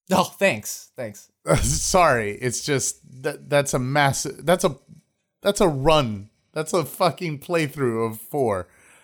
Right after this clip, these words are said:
Speaker 2: Um, so I really enjoyed what I've played. I, uh, I didn't platinum it. I,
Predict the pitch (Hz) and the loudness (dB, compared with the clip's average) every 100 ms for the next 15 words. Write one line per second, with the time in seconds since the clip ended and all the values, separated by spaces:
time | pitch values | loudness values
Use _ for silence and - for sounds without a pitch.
0 | _ _ _ 131 131 135 127 123 123 120 | _ _ _ 2 4 6 4 0 -6 -10
1 | _ _ _ _ _ _ _ _ _ _ | _ _ _ _ _ _ _ _ _ _
2 | _ - - 185 185 175 147 _ _ _ | _ -6 0 2 4 2 -2 _ _ _
3 | _ _ _ - 151 143 190 226 233 107 | _ _ _ -2 0 0 -2 0 0 -2
4 | - - 156 127 - 139 156 208 233 - | -4 -4 -2 -2 0 0 0 -2 -8 -10
5 | - - _ _ 185 202 196 - 175 139 | -14 -16 _ _ -6 -2 -4 -4 -4 0
6 | 131 147 151 - 131 131 135 139 131 123 | 0 -4 -10 -8 0 4 4 4 4 2
7 | 120 107 120 139 165 - 139 123 107 101 | 0 -2 -6 -6 -8 -2 0 0 -2 -8
8 | 95 - _ _ _ 120 123 | -10 -14 _ _ _ -8 -8